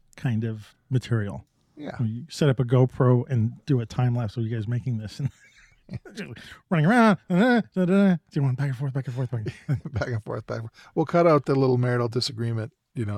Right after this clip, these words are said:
Speaker 1: <laughs> Yeah,
Speaker 2: "What do you think?
Speaker 1: that's okay.
Speaker 2: Go put that, good, put that in the compost." "No, I, I,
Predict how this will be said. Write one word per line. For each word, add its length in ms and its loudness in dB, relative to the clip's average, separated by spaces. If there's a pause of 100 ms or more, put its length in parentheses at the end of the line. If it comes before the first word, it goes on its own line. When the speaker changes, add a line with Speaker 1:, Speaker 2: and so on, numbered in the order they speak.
Speaker 1:
<laughs> 100 -4
Yeah, 320 4
Speaker 2:
"What 100 -2
do 60 4
you 40 6
think? 60 0 (200)
Speaker 1:
that's 40 -4
okay. 280 0
Speaker 2:
Go 160 2
put 180 0
that, 380 0
good, 340 2
put 180 -2
that 120 2
in 80 -6
the 220 -2 (120)
compost." 560 -2
"No, 140 0
I, 120 0 (100)
I, 160 -2